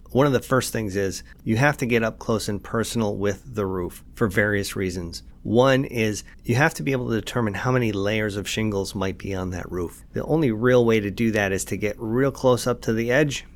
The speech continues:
and lift the drip, drip edge up and feel under there to see if the, there are various layers. Now, if the, the roofing is tore off and you can visually see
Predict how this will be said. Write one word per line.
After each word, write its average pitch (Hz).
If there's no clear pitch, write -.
and 104
lift 113
the 123
drip, 123
drip 131
edge 123
up 123
and 98
feel 135
under 120
there 110
to 120
see 151
if 117
the, 123
there 113
are 107
various 104
layers. 110
Now, 131
if -
the, 135
the 123
roofing 151
is 113
tore 110
off 110
and 113
you 104
can 104
visually 120
see 113